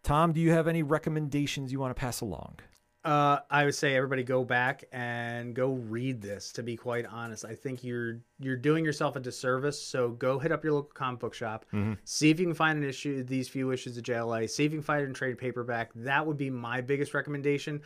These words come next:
Speaker 2: Uh, secondly, because I've been working so gosh darn much, I don't even know what's coming out tomorrow.
Speaker 1: No, but you, you know what? Honestly,
Speaker 2: <laughs>
Speaker 1: there's a lot coming out tomorrow. I'm gonna give two picks then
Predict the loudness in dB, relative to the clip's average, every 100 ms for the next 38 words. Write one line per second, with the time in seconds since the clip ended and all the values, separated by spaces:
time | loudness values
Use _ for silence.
0 | -14 -20 -18 -4 0 0 -2 2 4 4
1 | 4 2 0 -2 -4 -8 -8 -8 -8 -8
2 | -8 -6 -6 -6 -6 -8 -8 -8 -8 -10
3 | -10 -12 -12 -12 -12 -10 -10 -10 -12 -14
4 | -14 -14 -14 -18 -4 4 6 6 4 4
5 | 2 6 8 8 8 8 6 4 2 -6
6 | -16 -2 2 4 6 6 4 2 2 4
7 | 4 2 2 4 6 6 4 -4 _ 0
8 | 2 4 4 2 -2 -2 0 2 2 2
9 | 2 2